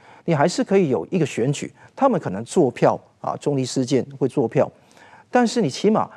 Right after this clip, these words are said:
还是给一个人去选嘛，你还是有过与新，你会有那个，呃，那个，呃，许信良去选嘛。但现在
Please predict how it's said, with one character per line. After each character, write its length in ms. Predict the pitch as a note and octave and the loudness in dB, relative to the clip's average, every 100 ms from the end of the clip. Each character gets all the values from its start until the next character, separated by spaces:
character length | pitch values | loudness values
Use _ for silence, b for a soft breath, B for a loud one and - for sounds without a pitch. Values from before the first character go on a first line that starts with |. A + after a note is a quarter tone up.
| B | B
还 160 | A#2+ | 0
是 160 | D#3 A#3+ | 0 -2
给 360 | - C3+ E3 - | 0 2 2 0
一 100 | A#3 | 0
个 140 | G3+ | 2
人 340 | C3+ A#2+ A#2+ D3+ | 2 2 2 2
去 140 | B3 | 0
选 320 | A3+ - G#2 | -2 -2 -2
嘛， 220 | G2+ A#2 G#2+ b b | -2 -4 -4 b b
你 100 | D3+ | 0
还 100 | D#3+ | 2
是 160 | F3 B3 | 2 2
有 160 | E3 G#2 | 2 2
过 220 | A3 F3 | 4 4
与 120 | F#2+ | 2
新， 340 | A2 D#3 E3+ - | -4 -2 -2 -2
你 100 | D3+ | 0
会 160 | F#3 | 4
有 140 | D3+ A2+ | 4 4
那 100 | D#3 | 2
个， 180 | B2 B2 B B B B | 2 0 B B B B
呃， 100 | D3+ | 0
那 100 | F3+ | 4
个， 220 | C#3 A#2+ - | 4 2 2
呃， 200 | A2+ A2 | -2 -2
许 140 | - | -4
信 200 | G#2+ F#3+ | -2 2
良 180 | D3 A2+ | 2 0
去 120 | A#2+ | -2
选 220 | E3 - - | -2 -2 -6
嘛。 160 | G2+ E2 B B B B | -6 -8 B B B B
但 140 | C#4 | 0
现 200 | B3 C#4 | 2 2
在 280 | A3 A#3+ D3 | 4 2 2